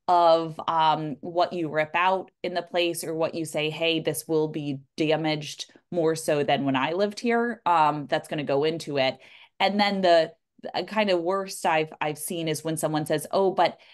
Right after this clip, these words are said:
this furniture, this piece of furniture fits exactly here, so I'm not gonna bring it to my old house."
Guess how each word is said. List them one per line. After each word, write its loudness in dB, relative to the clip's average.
this 2
furniture, 0
this -2
piece -2
of -4
furniture -4
fits -4
exactly -2
here, -4
so -4
I'm -4
not 2
gonna -4
bring -2
it -4
to -14
my -2
old 0
house." -2